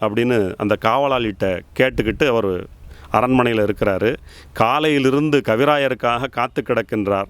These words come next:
நம்முடைய ஜமீன்தார் அவர்கள். ஆனால் கவிராயர் வந்ததோ நண்பகல் சாப்பாட்டு வேளையில. நம்முடைய மன்னர்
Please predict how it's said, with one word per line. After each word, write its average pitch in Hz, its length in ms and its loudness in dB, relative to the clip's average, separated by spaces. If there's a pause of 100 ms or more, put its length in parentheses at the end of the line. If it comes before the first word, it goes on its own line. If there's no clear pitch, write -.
நம்முடைய 98 580 -2 (760)
ஜமீன்தார் 120 500 2
அவர்கள். 98 400 -2
ஆனால் 110 300 -2
கவிராயர் 120 520 0
வந்ததோ 113 540 0 (500)
நண்பகல் 131 680 2
சாப்பாட்டு 113 680 0
வேளையில. 90 240 -2 (720)
நம்முடைய 113 600 2 (220)
மன்னர் 131 360 2